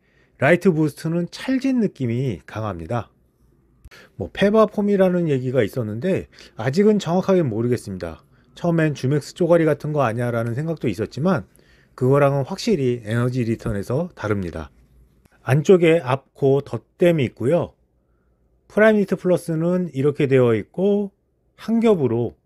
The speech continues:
두껍게 되어 있습니다. 아치 쪽뿐만 아니라 바깥쪽도 사이드 보강 필름이 붙어 있고요. 힐 쪽은 한 겹 걷어내면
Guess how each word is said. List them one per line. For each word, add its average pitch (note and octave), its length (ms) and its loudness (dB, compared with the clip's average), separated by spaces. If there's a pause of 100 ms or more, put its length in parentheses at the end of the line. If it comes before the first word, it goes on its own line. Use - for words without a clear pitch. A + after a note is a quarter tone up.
(100)
두껍게 F3 500 2
되어 G#2+ 300 2
있습니다. F2+ 600 -10 (840)
아치 - 220 -2
쪽뿐만 F#3+ 480 4
아니라 D3 360 2
바깥쪽도 C#3 800 0
사이드 D3 540 2
보강 C3+ 320 0
필름이 C3 480 -2
붙어 - 280 -4
있고요. B2 480 -2 (560)
힐 A3+ 160 -2
쪽은 A#3+ 300 2
한 A3+ 160 2
겹 A3+ 160 0
걷어내면 C#3 760 2